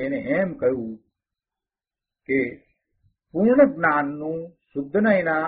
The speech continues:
આશ્રયે પરોક્ષ દેખવું છે. એ પૂર્ણ જ્ઞાન માટે પરોક્ષ દેખવાની વાત લીધી છે. અને પછી જ્યારે એવી પર્યાય થાય છે, એટલે કેવળ જ્ઞાન ઉપજે ત્યારે સાક્ષાત દેખવું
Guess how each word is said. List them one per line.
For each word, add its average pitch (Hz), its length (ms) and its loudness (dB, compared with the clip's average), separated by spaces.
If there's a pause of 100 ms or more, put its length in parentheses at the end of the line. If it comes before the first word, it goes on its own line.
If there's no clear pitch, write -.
આશ્રયે 139 600 -2
પરોક્ષ 123 480 -10
દેખવું 107 420 -12
છે. - 180 -20 (840)
એ 151 60 -8 (120)
પૂર્ણ 240 380 4
જ્ઞાન 214 320 4
માટે 190 340 2
પરોક્ષ 160 360 -4
દેખવાની 127 480 -6
વાત 110 240 -8
લીધી 95 340 -14
છે. - 120 -20 (1000)
અને 151 180 -4
પછી 190 360 -6
જ્યારે 185 260 6 (100)
એવી 180 340 -4
પર્યાય 143 400 2
થાય 131 300 -4
છે, 104 120 -12 (480)
એટલે 110 160 -12
કેવળ 147 380 -2
જ્ઞાન 151 280 -4
ઉપજે 113 340 -4 (680)
ત્યારે 139 300 -2 (680)
સાક્ષાત 208 520 0 (100)
દેખવું 135 440 -8